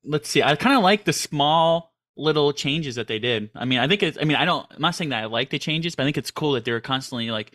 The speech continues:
doing, I think they're doing this to all the attractions, just kinda making small little minor changes here and there. Um, you know, with the irises and stuff like that. 'Cause they just did a change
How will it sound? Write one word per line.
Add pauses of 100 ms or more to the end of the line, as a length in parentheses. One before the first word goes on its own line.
(220)
doing,
I
think
they're
doing
this
to
all
the
attractions,
just
kinda
making
small
little
minor
changes (200)
here
and
there. (320)
Um, (320)
you
know,
with
the
irises
and
stuff
like
that. (120)
'Cause
they
just
did
a
change